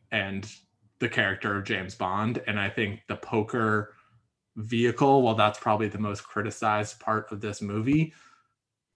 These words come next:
enables you to get a lot of,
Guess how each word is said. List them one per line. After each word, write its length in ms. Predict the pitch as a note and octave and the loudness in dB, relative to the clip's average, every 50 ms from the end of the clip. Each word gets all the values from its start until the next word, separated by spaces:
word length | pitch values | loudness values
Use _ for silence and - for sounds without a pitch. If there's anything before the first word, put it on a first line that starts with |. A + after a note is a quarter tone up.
| _ _ _ _ _ _ _ - | _ _ _ _ _ _ _ 2
enables 840 | C3+ B2+ A#2+ A2+ A#2+ A#2 B2 C3 B2+ B2+ B2+ B2+ A#2 - - - - - | 2 4 4 4 2 4 4 4 4 4 4 2 0 -2 -6 -8 -6 -4
you 120 | B2+ A#2 A2+ | -4 -4 -2
to 140 | - A#2+ | -2 -2
get 240 | G#2 - A2+ A2+ A2+ - | 0 2 0 0 0 0
a 80 | A2 G#2 | -2 -2
lot 260 | G2+ G2+ G2 G#2 G#2+ | -2 0 -2 0 -2
of, 300 | G#2 G#2 G2+ G2+ G#2 - | -2 -4 -4 -6 -10 -14